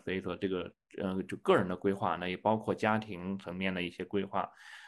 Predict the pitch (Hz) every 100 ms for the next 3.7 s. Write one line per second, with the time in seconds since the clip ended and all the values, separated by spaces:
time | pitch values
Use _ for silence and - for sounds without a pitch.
0 | - 110 110 - 139 214 190 190 156 123
1 | 117 104 98 101 104 101 110 101 95 92
2 | 92 90 101 - 104 127 98 90 90 90
3 | 87 82 104 104 82 69